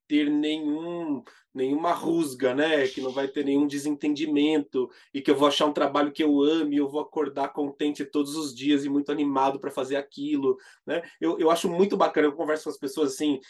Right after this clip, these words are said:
né? Quando a, o, o lance vai mais pra trabalho, "Ah, Gustavo, trabalhar com o Congresso de Felicidade deve ser uma coisa incrível, né?" Eu falo, Olha, eu acordo de manhã, eu tenho uma caixa de e-mails pra responder, eu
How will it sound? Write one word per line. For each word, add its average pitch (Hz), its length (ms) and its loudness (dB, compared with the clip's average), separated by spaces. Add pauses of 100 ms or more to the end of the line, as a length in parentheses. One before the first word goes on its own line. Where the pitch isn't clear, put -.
(200)
né? 139 220 2
Quando 139 320 -2
a, 127 160 0
o, - 400 -12
o 135 40 -4
lance 135 220 -4
vai 135 140 2
mais 135 180 0
pra - 100 -6
trabalho, 123 720 -2 (240)
"Ah, 151 240 -2
Gustavo, 131 540 -10
trabalhar 135 340 -4
com 151 80 -12
o - 20 -10
Congresso 139 300 -6
de - 40 -8
Felicidade 147 360 -8
deve 185 140 0
ser - 80 -8
uma 214 100 -8
coisa 208 160 -2
incrível, 220 640 0
né?" 180 280 4 (360)
Eu 165 120 0
falo, 202 320 4
Olha, 156 240 4
eu 113 360 2
acordo 131 320 0
de 123 100 -8
manhã, 147 440 4
eu 170 100 0
tenho 117 220 -12
uma 120 120 -8
caixa - 400 -6
de 120 120 -8
e-mails 120 400 -2
pra 117 120 -6
responder, 165 800 4
eu 120 100 -2